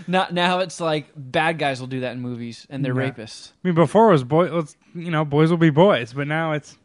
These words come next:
Speaker 2: you know, it's kinda ra-, it is kinda rapey, I
Speaker 1: Of course
Speaker 2: guess.
Speaker 1: it is. <laughs> Yeah.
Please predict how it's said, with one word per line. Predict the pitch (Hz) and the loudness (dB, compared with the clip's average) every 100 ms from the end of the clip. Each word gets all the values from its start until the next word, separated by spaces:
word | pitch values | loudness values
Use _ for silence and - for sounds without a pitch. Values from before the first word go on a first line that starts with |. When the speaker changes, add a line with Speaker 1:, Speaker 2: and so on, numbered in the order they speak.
| _ | _
Speaker 2:
you | - | -16
know, | - - _ _ _ _ _ _ | -16 -18 _ _ _ _ _ _
it's | |
kinda | - 175 131 | -4 -2 -2
ra-, | 123 | -4
it | 196 | 2
is | 269 220 | 2 2
kinda | 180 131 | -2 -2
rapey, | 107 101 - 113 | -6 -12 -12 -12
I | |
Speaker 1:
Of | 120 | -4
course | 453 - | -2 -2
Speaker 2:
guess. | 349 | -2
Speaker 1:
it | |
is. | 147 117 - - - | -4 -4 -10 -16 -4
<laughs> | 233 - - | -2 -2 -2
Yeah. | 240 - 123 | -4 -4 -12